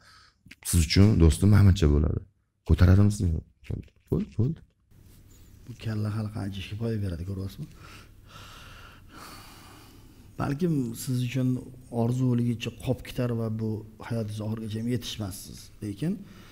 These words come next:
Speaker 2: boyagi aytganingizdek, rizq berguvchi Alloh. Ellik ming dollar pul bo'lib qoldi qo'lingizda, birinchi sarf edigani siz nima bo'ladi?
Speaker 1: "Oilamni olaman", deb, "Onamni ol", deguchi, "Ketdik, nima holda isla", deyman.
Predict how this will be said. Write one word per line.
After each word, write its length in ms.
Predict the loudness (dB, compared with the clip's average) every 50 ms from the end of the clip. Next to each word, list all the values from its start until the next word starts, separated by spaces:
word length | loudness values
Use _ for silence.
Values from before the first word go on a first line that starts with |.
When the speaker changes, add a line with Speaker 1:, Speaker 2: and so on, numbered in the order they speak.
| -20 -20 -12
Speaker 2:
boyagi 240 | -6 -2 -2 0 0
aytganingizdek, 540 | -2 -2 -2 -4 -2 -2 -2 -2 -2 -4 -4 -4 -4
rizq 240 | -6 -6 -8 -8 -6
berguvchi 420 | -6 -4 -4 -4 -6 -6 -8 -8 -10
Alloh. 380 | -8 -8 -8 -8 -10 -12 -12 -16 -20 -20 -20 -20 -20 -20 -20 -20 -20 -20 -20 -20 -20 -20 -20 -20 -20 -16 -6 -2
Ellik 340 | 0 2 2 4 4 4 4
ming 180 | 4 2 0 0
dollar 240 | -2 -2 -2 -2 -4
pul 140 | -4 -4 -4
bo'lib 220 | -4 -4 -6 -8
qoldi 220 | -8 -8 -8 -8
qo'lingizda, 360 | -6 -8 -8 -8 -6 -6 -8 -6
birinchi 400 | -6 -6 -6 -6 -4 -6 -6 -6
sarf 260 | -8 -10 -10 -10 -8 -8
edigani 320 | -6 -6 -6 -6 -6 -8 -8
siz 120 | -8 -8 -8
nima 160 | -6 -6 -6
bo'ladi? 280 | -6 -6 -8 -10 -12 -14 -18 -20 -20 -20 -20 -20 -20 -20 -20 -20 -20 -20 -20 -14 -2 4
Speaker 1:
"Oilamni 500 | 8 8 10 10 10 10 10 10 8 8
olaman", 400 | 8 8 8 8 8 8 8 8
deb, 80 | 8
"Onamni 360 | 8 8 8 8 8 8 6 6
ol", 120 | 6 6
deguchi, 360 | 4 4 4 2 2 2 0 0 2 0 0
"Ketdik, 420 | 0 2 2 2 2 0 -12 -10 _
nima 180 | 2 4 4 4
holda 300 | 4 4 2 4 4 4
isla", 220 | 2 2 0 0 0
deyman. 300 | 0 0 -2 -4 -6